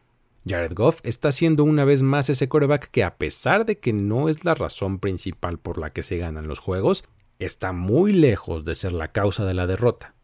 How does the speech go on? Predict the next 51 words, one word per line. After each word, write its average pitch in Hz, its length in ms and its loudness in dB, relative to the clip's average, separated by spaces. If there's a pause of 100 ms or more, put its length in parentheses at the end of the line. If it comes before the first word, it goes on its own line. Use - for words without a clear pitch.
(920)
En 151 160 0
esta 185 160 2
ocasión 190 320 2
lanzó 165 240 4
para 156 160 4
trescientas 147 420 2
cuarenta 135 360 2
yardas, 143 420 4
completando 95 560 -2
treinta 82 340 -6
y 78 140 -8
uno 90 200 -2
de 78 100 -4
cuarenta 76 380 -6
y 76 120 -6
un 80 100 -4
pases, 143 460 -2
con 180 200 4
un 196 140 2
par 185 220 4
de 160 80 4
pases 127 320 -2
de 95 80 -2
touchdown. - 400 -8 (840)
Esta 104 300 0
es 101 100 2
ya 110 100 6
la 87 140 2
quinta 156 400 4
victoria 135 520 4
en 123 120 4
el 104 80 2
año 107 260 2
para 95 200 0
los 92 160 -2
Lions, 104 520 -2 (180)
que 82 120 -4
ahora 110 300 2
tienen 175 260 2
como 156 240 2
motivación 127 640 2
estar 135 340 2
a 107 100 0
solo 107 460 0
dos 160 480 -2
lugares 110 560 2
de 90 80 -4
entrar 87 340 -6
a 87 120 -2
la 82 120 -8
postemporada, - 800 -8